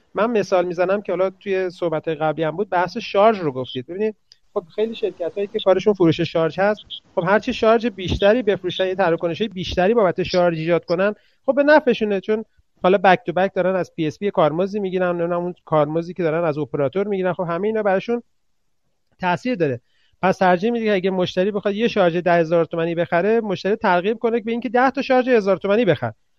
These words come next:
چون به نفع خود اون شرکت هست. حالا مدل‌های کسب و کاری می‌تونه به مدلی بیاد که اصلاً توی اون بانک تراکنش، مثلاً مثال می‌زنم، زیر پنج هزار تومن اصلاً مورد پذیرش نباشه. یعنی اگر کسی خواست شارژ هم بخره، حداقل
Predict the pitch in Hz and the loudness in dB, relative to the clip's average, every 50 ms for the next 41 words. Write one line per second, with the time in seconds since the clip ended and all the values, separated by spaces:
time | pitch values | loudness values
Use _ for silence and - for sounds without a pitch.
0 | _ - 220 226 214 220 220 233 254 254 - 262 - - 277 262 208 180 160 143 | _ -6 -2 0 0 2 2 4 2 2 2 0 0 0 0 2 2 2 0 0
1 | - 147 131 123 - 131 117 - 120 110 _ _ _ _ _ _ _ _ _ _ | -2 -4 -4 -4 -4 -6 -6 -8 -10 -12 _ _ _ _ _ _ _ _ _ _
2 | - 196 220 269 285 285 262 240 240 226 220 240 277 302 - 269 233 208 - - | 0 0 2 2 4 2 2 4 2 2 2 2 0 0 2 2 0 0 0 -2
3 | 202 - 208 208 240 262 269 262 - - 247 247 240 233 214 208 202 202 190 196 | -4 0 0 0 0 -2 -4 -6 -6 -6 -6 -4 -4 -4 -4 -2 -2 0 0 2
4 | 220 247 254 277 226 226 247 247 254 247 240 240 - 254 214 196 - 240 240 233 | 0 0 0 -2 -2 -2 0 2 4 4 4 2 0 -2 0 0 -2 -4 -6 -6
5 | - 214 196 190 190 185 190 190 190 185 - _ _ _ _ _ _ _ _ _ | -6 -6 -4 -4 -4 -4 -4 -6 -8 -10 -14 _ _ _ _ _ _ _ _ _
6 | _ _ _ _ _ _ _ - - - 180 202 220 226 220 _ - 196 202 208 | _ _ _ _ _ _ _ -10 -4 -2 -2 0 -2 -2 -4 _ -2 0 0 0
7 | 208 196 214 214 240 233 - 240 220 214 208 214 - 233 240 254 254 226 208 180 | 0 -2 -4 -4 -4 -4 -4 -6 -6 -4 -4 -2 0 2 2 2 2 2 0 0
8 | - - 202 196 190 185 160 165 170 165 160 175 220 247 - 202 196 190 190 180 | 0 2 2 0 0 -2 -4 -4 -4 -4 -4 -6 -8 -6 -2 0 0 0 0 0
9 | 170 190 185 170 - 196 190 208 226 247 254 240 _ _ _ _ _ - 180 175 | 2 2 2 2 0 -2 -2 0 0 0 -2 -4 _ _ _ _ _ -2 -2 0
10 | - 254 262 247 226 214 208 196 196 202 196 180 190 214 233 247 - - 156 135 | 2 2 4 4 2 2 2 2 2 2 4 4 4 4 2 2 2 0 0 0
11 | 127 120 123 127 117 113 _ _ _ _ _ _ _ - 190 208 240 233 233 226 | 0 -2 -2 -4 -8 -8 _ _ _ _ _ _ _ 0 0 2 2 2 2 2
12 | 233 220 - - 262 254 - 214 180 - 202 190 180 - - 208 208 226 226 202 | 0 0 0 -2 -4 -2 -4 -4 -2 0 2 0 0 0 -2 0 2 2 2 2
13 | 196 185 185 185 - - 196 220 240 196 233 233 226 214 214 240 233 226 226 | 0 0 0 -2 0 0 0 -2 -2 -2 -2 -4 -4 -2 -2 -2 -2 -4 -6